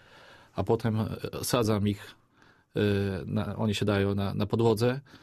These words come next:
i na dwóch ekranach projekcyjnych robię medytację o Samarytance. Trwa pięćdziesiąt minut. Slajdy i teksty. I siedzą w ciszy.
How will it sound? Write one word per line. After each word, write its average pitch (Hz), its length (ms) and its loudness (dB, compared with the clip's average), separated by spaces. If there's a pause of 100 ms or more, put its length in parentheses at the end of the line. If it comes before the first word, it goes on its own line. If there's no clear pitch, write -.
(420)
i 110 140 4
na 107 140 4
dwóch 107 400 0
ekranach 107 560 0
projekcyjnych 104 600 0
robię 104 280 0
medytację 101 800 2
o 104 100 0
Samarytance. 98 680 -2 (140)
Trwa - 260 -4
pięćdziesiąt 101 480 -2
minut. 95 360 0 (280)
Slajdy 110 420 2
i 104 60 4
teksty. - 360 -6
I - 20 -4
siedzą 104 220 2
w 95 40 -6
ciszy. - 360 -2